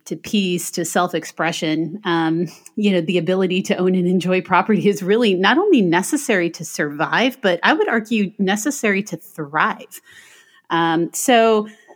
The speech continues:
if your property rights aren't secure, then really none of your other rights are secure. And, and that's what we mean when we say cornerstone of liberty. That's, that's how we titled the book, because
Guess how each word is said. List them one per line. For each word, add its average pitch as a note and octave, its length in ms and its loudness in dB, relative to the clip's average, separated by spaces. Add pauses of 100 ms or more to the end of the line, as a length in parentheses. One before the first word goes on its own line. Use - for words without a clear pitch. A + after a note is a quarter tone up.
(140)
if B3+ 180 0
your C4+ 120 4
property C#4 400 4
rights A#3 240 4
aren't A3+ 180 0
secure, G#3+ 360 2
then F#3 180 2
really G3+ 260 2
none F#3 360 4
of E3+ 100 0
your E3+ 140 -2
other D#3+ 180 -2
rights D#3 260 -4
are D#3+ 80 -4
secure. D#3+ 420 -8
And, D#3+ 200 -2
and F3 140 -2
that's G#3 180 0
what B3+ 120 0
we G3 120 2
mean F#3 280 2
when F3+ 100 2
we E3+ 100 2
say D#3+ 220 -6
cornerstone E3+ 680 -2
of D3+ 160 -4
liberty. E3 360 -4
That's, D#3 440 -6 (100)
that's E3+ 220 -4
how G#3+ 120 0
we F3 120 -2
titled F3 440 -2
the D3+ 80 -12
book, A#3 420 0 (720)
because G#3 600 0